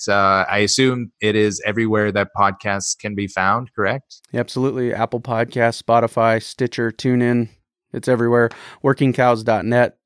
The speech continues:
Speaker 2: uh, slash subscribe. There's a place there. It lists them all. And so you can go there and pick your,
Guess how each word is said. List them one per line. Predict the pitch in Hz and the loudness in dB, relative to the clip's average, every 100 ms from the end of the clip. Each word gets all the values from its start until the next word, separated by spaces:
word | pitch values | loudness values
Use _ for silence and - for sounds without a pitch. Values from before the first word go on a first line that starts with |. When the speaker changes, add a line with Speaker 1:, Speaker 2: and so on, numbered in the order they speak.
| 127 | -4
Speaker 2:
uh, | 113 107 107 | -2 -2 -4
slash | - 120 117 - | -4 0 0 -2
subscribe. | 107 - - 117 117 107 | -6 -4 2 4 2 0
There's | 110 101 | -4 -4
a | |
place | - 117 113 | -6 -4 -4
there. | - 117 110 | -2 0 0
It | 107 120 | -2 -2
lists | 110 - | -4 -2
them | 110 | -2
all. | 107 101 - - - - | -2 -4 -8 -20 -20 -10
And | 110 101 | -6 -6
so | - 107 | -4 -4
you | 104 | -2
can | 101 104 101 | -4 -4 -4
go | 113 107 104 | -2 0 2
there | 113 123 | 4 4
and | 113 104 _ _ | 2 0 _ _
pick | - 123 - | -4 -4 0
your, | 117 117 113 | 2 4 2